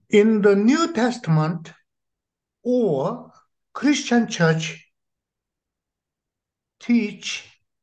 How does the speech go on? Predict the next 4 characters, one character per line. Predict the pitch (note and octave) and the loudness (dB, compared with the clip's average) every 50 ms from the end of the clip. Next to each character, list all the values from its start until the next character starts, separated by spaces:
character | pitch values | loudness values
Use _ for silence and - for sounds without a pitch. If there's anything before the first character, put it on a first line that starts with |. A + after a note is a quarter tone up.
| _ _ _ _ _ _ _ _ _ | _ _ _ _ _ _ _ _ _
the, | - E3+ D#3+ | -2 -2 -2
their, | D#3 D#3+ E3+ F3 F3 E3+ E3+ E3 E3 E3+ E3+ E3 - | 0 0 0 2 2 2 2 2 2 0 -2 -6 -6
uh, | - C3 B2 B2 A#2+ A#2 A#2 A2+ A2 G#2+ - _ _ _ _ _ _ _ _ _ _ _ _ _ _ _ _ - | -6 -6 -4 -4 -6 -6 -8 -10 -12 -14 -18 _ _ _ _ _ _ _ _ _ _ _ _ _ _ _ _ -6
doctrine | E3+ E3 F#3 G3+ F#3 - - C#3+ C3+ C#3 D3 E3 - - - - | -4 -2 -2 -4 -6 -10 -10 -8 -6 -4 -4 -6 -6 -8 -14 -18